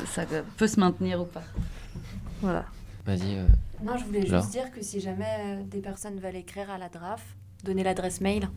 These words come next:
Speaker 3: Ouais.
Speaker 4: C'est adraf trente-huit arobase proton, P R O T O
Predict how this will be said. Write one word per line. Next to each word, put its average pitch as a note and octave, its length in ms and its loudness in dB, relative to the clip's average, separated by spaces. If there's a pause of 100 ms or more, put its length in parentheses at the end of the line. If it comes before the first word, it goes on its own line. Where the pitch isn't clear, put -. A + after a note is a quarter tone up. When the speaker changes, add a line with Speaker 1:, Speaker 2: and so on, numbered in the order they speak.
(160)
Speaker 3:
Ouais. C3+ 220 6 (160)
Speaker 4:
C'est - 320 4 (120)
adraf F#3+ 580 8
trente-huit G#3 760 0 (180)
arobase G3 680 10 (280)
proton, G#3 420 8 (280)
P G3 280 12
R F#3 260 6
O G3 160 8
T G3 300 4
O F#3+ 100 6